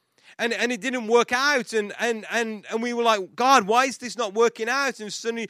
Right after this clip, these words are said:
we started realizing because God wanted us to go a different route. And if we had gone that route, we would have never become who God wanted us to become. We have a couple of leaders at, at our church, and I've had this conversation with them that, that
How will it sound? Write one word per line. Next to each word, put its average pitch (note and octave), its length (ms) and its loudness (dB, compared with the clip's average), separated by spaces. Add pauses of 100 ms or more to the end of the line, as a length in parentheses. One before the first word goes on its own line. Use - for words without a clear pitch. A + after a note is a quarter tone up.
(220)
we G#3+ 80 -6
started G#3+ 380 0
realizing G#3 720 0
because G3 320 -4
God A3+ 380 4
wanted G#3 360 -4
us F#3+ 180 -6
to F#3 100 -12
go F3+ 200 -2
a F3+ 60 -2
different E3+ 340 -12
route. G#3 380 -2
And F3+ 80 -6
if E3+ 120 -14
we F#3 120 -4
had E3+ 100 -8
gone F3 260 -6
that F3 240 -6
route, G3+ 260 -2 (360)
we G#3 120 -8
would G#3+ 100 -6
have F#3 80 -4
never G3+ 320 -2
become F3+ 420 -8
who F3+ 120 -8
God E3 320 -6
wanted D#3+ 340 -12
us - 120 -16
to - 80 -20
become. G3+ 440 -10 (400)
We A3 80 4
have A#3 100 4
a A3 60 -6
couple G#3+ 300 -6
of F3 100 -8
leaders A3+ 420 -4
at, G3 160 -6
at F#3+ 120 -4
our G3 120 -2
church, B3+ 460 -2
and F#3 140 -8 (180)
I've G3 120 -2
had B3 120 0
this G#3+ 160 -4
conversation A#3 760 -4
with F#3 200 0
them E3 180 -6 (300)
that, G#3+ 280 -2 (120)
that G#3 260 0